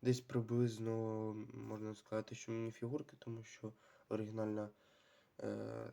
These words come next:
скажімо, сама Шилка, вона не є дуже маленька, тому по масштабу десь вона схожа. Ну що ж, перейдемо до самого огляду на нашу Шилку.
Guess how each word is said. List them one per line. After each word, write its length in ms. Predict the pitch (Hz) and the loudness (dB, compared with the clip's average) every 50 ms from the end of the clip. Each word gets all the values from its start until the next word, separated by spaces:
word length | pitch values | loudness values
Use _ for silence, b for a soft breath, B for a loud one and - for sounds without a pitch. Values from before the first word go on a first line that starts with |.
| - 120 | -12 -14
скажімо, 540 | - - - - - 104 101 107 104 107 104 | -14 -14 -12 -4 -4 -4 -2 -2 -4 -6 -6
сама 300 | - - 107 107 107 104 | -8 -6 -4 -4 -2 -2
Шилка, 420 | - - - 107 104 104 - 104 | -2 -2 -2 -2 -2 -2 -4 -4
вона 220 | 101 104 107 113 117 | -4 -2 -2 -2 -2
не 120 | 120 123 | -2 -4
є 160 | 135 151 151 | -2 -4 -4
дуже 200 | 151 147 135 131 | -4 -4 -2 0
маленька, 600 | 131 131 131 131 131 131 131 131 - - 127 123 b b b b b b b b b b _ - | 0 2 2 2 2 0 0 -2 -2 -4 -4 -4 b b b b b b b b b b _ -10
тому 320 | - 113 113 113 117 120 117 | -6 -4 -2 -2 -2 -2 -4
по 180 | - - 113 | -4 -4 -2
масштабу 480 | 110 110 107 - - 127 131 131 127 113 | -2 -2 -2 -2 -2 0 0 0 0 -2
десь 280 | 107 110 110 - - | -2 -2 -2 -2 -2
вона 380 | 107 104 101 104 104 107 104 - - | -2 -2 -2 0 -2 -2 -4 -4 -8
схожа. 500 | - - - - 95 92 92 95 95 92 - _ _ - - _ _ _ - - _ _ _ B B B B B B B B B B B - | -12 -14 -6 -4 -4 -2 -2 -4 -8 -10 -12 _ _ -20 -20 _ _ _ -20 -20 _ _ _ B B B B B B B B B B B -14
Ну 60 | 120 | -12
що 120 | - - 98 | -6 -6 -8
ж, 80 | - - | -8 -4
перейдемо 420 | - 101 104 101 113 107 107 110 | -4 -4 0 0 0 0 0 0
до 100 | 101 107 | -2 -2
самого 520 | - - - 107 107 107 107 107 101 - 104 | -6 -4 -2 0 0 2 0 0 0 0 0
огляду 360 | 107 107 101 104 101 98 101 | 0 2 2 0 0 0 0
на 140 | 101 98 101 | -2 -4 -4
нашу 480 | 101 101 101 104 101 - - 104 101 101 - B B B B B B B B B B - - | -2 -2 -2 -2 -2 -2 -4 -4 -4 -4 -8 B B B B B B B B B B -20 -12
Шилку. 540 | - - - 98 98 98 - - - 104 | -10 -6 -2 0 0 0 -2 -6 -10 -10